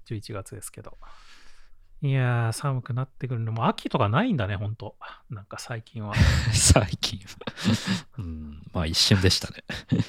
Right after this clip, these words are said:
Speaker 1: 一瞬だよね。なんかまあちょっと長い間ずっと雨が続いてたから、なんかあの時がもう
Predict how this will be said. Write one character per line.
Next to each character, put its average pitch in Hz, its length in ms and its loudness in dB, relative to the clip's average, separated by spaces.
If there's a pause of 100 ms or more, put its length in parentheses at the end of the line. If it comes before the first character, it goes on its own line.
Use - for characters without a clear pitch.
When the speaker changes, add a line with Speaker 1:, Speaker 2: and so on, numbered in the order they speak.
(760)
Speaker 1:
一 123 160 -4
瞬 180 500 0
だ 165 80 2
よ 98 120 0
ね。 85 100 -10 (560)
な 175 120 2
ん - 40 -4
か 143 120 2
ま 131 140 8
あ 120 40 6
ち 233 120 4
ょ - 20 2
っ - 20 0
と 156 120 6
長 165 340 10
い 240 80 8
間 123 540 6
ず 139 100 2
っ - 40 2
と 147 120 8
雨 180 180 6
が 110 280 6
続 143 180 2
い 135 60 2
て 143 80 -10
た 135 100 2
か 107 100 0
ら、 101 100 -6
な 120 100 -2
ん 113 40 -6
か 107 140 -4
あ 117 40 0
の 196 120 0
時 104 640 -6 (100)
が 107 160 -4
も 110 360 -4
う - 40 -18